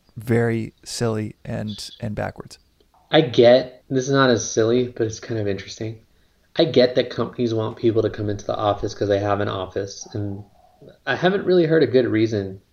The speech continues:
Speaker 2: why we should have hybrid work environments at this point. That makes sense to me. Uh, it seems like a lot of executives and managers don't have as much clarity or empathy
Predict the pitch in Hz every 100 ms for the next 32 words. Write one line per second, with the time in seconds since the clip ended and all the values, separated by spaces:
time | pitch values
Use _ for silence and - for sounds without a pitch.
0 | _ _ - 104 101 98 95 95 - -
1 | 104 - 101 101 95 98 98 98 98 98
2 | 98 - 104 98 98 98 95 110 107 -
3 | - 107 107 - - - - - - -
4 | 104 101 - - 120 104 - 101 127 -
5 | - 147 185 202 _ _ _ _ _ _
6 | _ - 123 120 113 - 123 117 113 110
7 | 107 98 104 110 101 110 104 101 98 98
8 | 98 95 98 101 95 - _ _ _ _
9 | _ _ - 107 110 107 104 101 101 98
10 | - 113 104 101 101 98 110 - 110 107
11 | 107 95 101 95